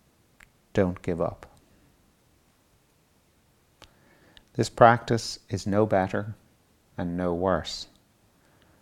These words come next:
than the other practices. But it's better to take one direction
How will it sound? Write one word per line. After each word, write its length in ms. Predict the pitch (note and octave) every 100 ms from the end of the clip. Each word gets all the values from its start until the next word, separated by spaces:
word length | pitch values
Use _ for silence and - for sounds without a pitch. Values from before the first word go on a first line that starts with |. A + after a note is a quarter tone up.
| _ _ -
than 100 | E2+
the 80 |
other 160 | E2+ D#2+
practices. 680 | - D#2 - - - - - _ _ _ _ _ _ _ _ _ _ _ _ _ _ _ _ _ _ _ _ _ _ _ _ _
But 100 | -
it's 140 | G2 -
better 340 | G#2 G2+ G#2+
to 100 | -
take 320 | - G#2+ F#2
one 220 | G2 G#2 G2
direction 580 | F2+ E2+ E2+ - F2